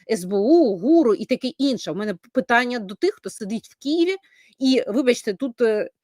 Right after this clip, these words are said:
як за часів Януковича, в кращих тр-, традиціях, кошмарить бізнеси. Далі, в нас, е, щоб ви розуміли, і в мене єдине питання до президента. Пане президенте, що такого в Єрмаку, що ви його не можете відпустити?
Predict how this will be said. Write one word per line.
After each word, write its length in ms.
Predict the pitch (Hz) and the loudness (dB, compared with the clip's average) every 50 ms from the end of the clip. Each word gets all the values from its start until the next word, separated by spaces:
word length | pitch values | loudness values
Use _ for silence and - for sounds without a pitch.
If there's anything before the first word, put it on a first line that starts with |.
| _ _ _ | _ _ _
як 180 | 185 226 220 190 | -2 -2 0 0
за 120 | 240 269 | 0 -2
часів 320 | - 262 240 - 277 240 226 | -2 -4 -4 -4 -4 -2 0
Януковича, 580 | 240 226 226 254 - - 381 359 285 - 208 | 0 -2 -2 -2 -2 0 0 0 0 -2 -6
в 40 | - | -6
кращих 360 | - 262 247 262 - 247 196 | -4 -4 -4 -4 -4 -6 -10
тр-, 340 | - 196 170 - 208 196 - - | -10 -12 -10 -8 -8 -8 -6 -4
традиціях, 500 | - 240 226 180 160 147 - - 147 - _ _ | -2 -2 -2 -2 -6 -8 -8 -10 -14 -14 _ _
кошмарить 440 | - - - - 247 262 277 214 185 | -18 -16 -8 -4 -2 -2 -2 -2 -4
бізнеси. 440 | 208 208 208 196 - - - 131 - _ _ _ _ _ _ _ _ _ | -6 -6 -6 -8 -10 -12 -14 -14 -14 _ _ _ _ _ _ _ _ _
Далі, 420 | - 180 240 247 247 220 170 160 - _ _ _ - | -4 2 4 6 6 6 4 0 -6 _ _ _ -14
в 60 | 156 | -10
нас, 460 | 180 185 202 277 311 - - - - _ _ _ _ _ _ _ _ _ - 208 | -6 -4 -4 -4 -4 -6 -10 -20 -20 _ _ _ _ _ _ _ _ _ -6 -4
е, 400 | 208 214 214 208 208 196 185 - | 0 0 0 2 2 0 0 -2
щоб 200 | 190 - 202 165 | -4 -6 -6 -4
ви 60 | 196 | -2
розуміли, 380 | - 262 247 285 277 262 190 - - _ _ - - - - | -2 0 0 0 0 0 0 0 -4 _ _ -20 -20 -6 0
і 100 | 254 269 | 0 2
в 40 | 240 | 4
мене 220 | 254 339 320 330 | 4 4 4 4
єдине 300 | 302 247 180 240 226 208 | 4 2 0 -4 -6 -6
питання 300 | 170 - - 190 180 170 | -8 -10 -8 -8 -8 -8
до 80 | 160 151 | -8 -12
президента. 500 | - 156 151 151 151 156 151 135 - - 170 | -14 -16 -16 -16 -16 -14 -16 -16 -16 -14 -4
Пане 200 | - 277 311 285 | 0 0 0 0
президенте, 440 | - - 160 151 - 143 143 - 143 | 0 -4 -10 -14 -14 -14 -14 -14 -14
що 160 | - - - | -10 -8 -6
такого 280 | 330 320 - - 214 180 | -6 -6 -6 -6 -6 -6
в 60 | 160 | -6
Єрмаку, 540 | 175 185 165 - 190 185 _ - 320 349 359 _ _ _ _ _ _ _ _ _ _ _ _ _ _ _ _ _ _ _ _ _ | -6 -6 -6 -6 -8 -12 _ -4 -4 -4 -4 _ _ _ _ _ _ _ _ _ _ _ _ _ _ _ _ _ _ _ _ _
що 180 | - - - 240 | -6 -2 0 4
ви 100 | 269 330 | 4 4
його 160 | 294 240 214 | 4 2 0
не 80 | 180 190 | -4 -6
можете 300 | 202 214 - - - 190 | -10 -10 -12 -12 -12 -12
відпустити? 680 | 170 - _ - 180 - - - 139 - _ - 175 | -12 -14 _ -18 -20 -16 -12 -12 -12 -12 _ -18 -20